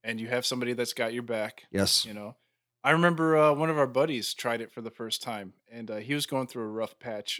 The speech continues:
Speaker 1: in his trip, and I was in your roo-, I was in your room.
Speaker 2: Not in your house, but
Speaker 1: Yeah.
Speaker 2: you were in my house,
Speaker 1: I was
Speaker 2: but
Speaker 1: in your house. <laughs>
Speaker 2: <laughs> We're in your house
Speaker 1: I was in your
Speaker 2: tonight.
Speaker 1: room, I was just reading a magazine,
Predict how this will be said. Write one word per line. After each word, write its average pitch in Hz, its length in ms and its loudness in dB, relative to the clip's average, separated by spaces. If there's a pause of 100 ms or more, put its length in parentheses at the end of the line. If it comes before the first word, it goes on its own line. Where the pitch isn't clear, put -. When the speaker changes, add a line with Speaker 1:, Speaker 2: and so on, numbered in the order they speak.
Speaker 1:
in 117 140 -10
his 123 180 -6
trip, - 320 -8 (580)
and 120 180 -10
I 123 120 2
was 143 180 2
in 147 80 0
your 135 200 0
roo-, 135 240 -6
I 131 100 2
was 160 140 0
in 175 80 2
your 165 180 4
room. 160 460 0 (160)
Speaker 2:
Not 110 260 10
in 131 220 10
your 139 140 8
house, 113 300 8
but - 320 2
Speaker 1:
Yeah. 143 180 12
Speaker 2:
you 165 60 12
were 190 140 12
in 175 60 12
my 165 140 12
house, 120 280 12
Speaker 1:
I 160 80 10
was 123 120 12
Speaker 2:
but 202 60 12
Speaker 1:
in 185 80 10
your 202 180 10
house. 143 400 8 (160)
<laughs> - 380 10
Speaker 2:
<laughs> - 260 0
We're 160 200 6
in 185 100 6
your 190 120 8
house 190 240 10
Speaker 1:
I 175 80 12
was 190 120 12
in 180 120 12
your 156 100 12
Speaker 2:
tonight. 139 140 12
Speaker 1:
room, 220 240 10
I 175 100 8
was 185 100 8
just 180 140 0
reading 196 220 6
a - 20 4
magazine, 175 680 6